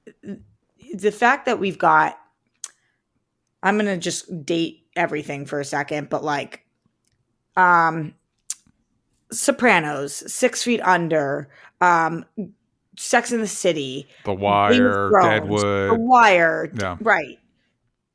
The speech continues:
Speaker 1: H B O, as we all know, and I don't think people can argue this, has the greatest shows of all time.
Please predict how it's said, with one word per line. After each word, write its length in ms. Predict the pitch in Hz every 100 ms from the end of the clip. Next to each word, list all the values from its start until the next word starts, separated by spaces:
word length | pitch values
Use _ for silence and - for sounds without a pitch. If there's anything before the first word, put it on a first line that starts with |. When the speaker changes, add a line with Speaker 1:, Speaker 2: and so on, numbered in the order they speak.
| _ - _ _ -
Speaker 1:
H 180 | 247 269
B 140 | 262
O, 160 | 226 220
as 200 | - 175
we 160 | 165 208
all 180 | 226 247
know, 460 | 220 151 123 - -
and 180 | 175 165
I 100 | -
don't 160 | 208 240
think 160 | 247 233
people 180 | 226
can 160 | 202 208
argue 320 | 170 175 151
this, 300 | - - -
has 220 | - 185 156
the 100 | 226
greatest 400 | 247 247 247 -
shows 320 | 196 190 160
of 80 | 160
all 160 | 143
time. 440 | - - - -